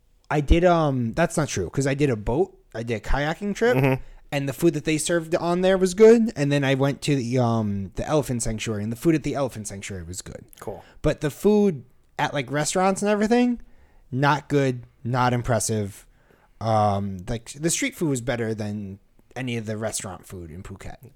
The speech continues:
Speaker 2: I feel like when I travel, I th-, there's always the mediocre restaurants that you're gonna go to.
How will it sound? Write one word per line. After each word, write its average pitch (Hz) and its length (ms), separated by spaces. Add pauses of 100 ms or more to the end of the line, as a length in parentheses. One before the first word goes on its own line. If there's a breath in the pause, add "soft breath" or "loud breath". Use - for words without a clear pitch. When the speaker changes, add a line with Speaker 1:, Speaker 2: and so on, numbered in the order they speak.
(220 soft breath)
Speaker 2:
I 123 100
feel 175 160
like 160 140
when 131 120
I 123 80
travel, 117 500
I 104 500 (200)
th-, 127 180
there's 139 280
always 151 280
the 135 200
mediocre 120 440
restaurants 92 460
that 107 80
you're 98 140
gonna 98 160
go 90 160
to. - 180